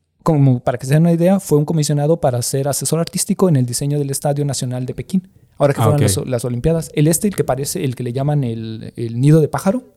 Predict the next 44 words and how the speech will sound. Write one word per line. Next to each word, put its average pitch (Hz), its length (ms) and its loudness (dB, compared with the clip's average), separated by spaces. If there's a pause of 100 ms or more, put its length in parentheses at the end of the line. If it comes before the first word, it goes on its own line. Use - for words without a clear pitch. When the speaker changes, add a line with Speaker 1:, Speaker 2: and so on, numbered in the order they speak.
(220)
Speaker 1:
muy 131 100 -2
famoso. 139 420 -4
Speaker 2:
Ajá. 113 340 2 (840)
Speaker 1:
Ese, 156 480 2
él 123 80 -2
fue 131 120 -4
un 123 100 -8
asesor. - 340 -12 (720)
Speaker 2:
Ah, 107 240 2
ok, 113 220 -2
ok, 104 100 -2 (100)
ok. 107 100 -4 (1120)
Sí, 104 420 -2
yo, 117 380 2
yo 143 240 0
él 196 100 2
solo 185 160 4
lo 143 80 2
conozco 135 280 0
por, 107 340 0
por, 101 580 -2
por 110 160 -2
mi 104 80 0
esposa 110 320 0
porque 104 260 -2
le 98 120 0
gusta 104 320 -2
ella 104 280 0
el 98 120 -4
arte 98 200 -6
contemporáneo 110 640 0
y 104 40 -4
todo 107 260 0
eso, 131 240 2
y 117 60 2
ya 101 140 0
me 101 80 -2
enseñó 101 320 -4
una 95 160 -4
vez 92 160 -6
un 98 100 -4
video 117 460 2
de 120 280 2
él. 151 140 -2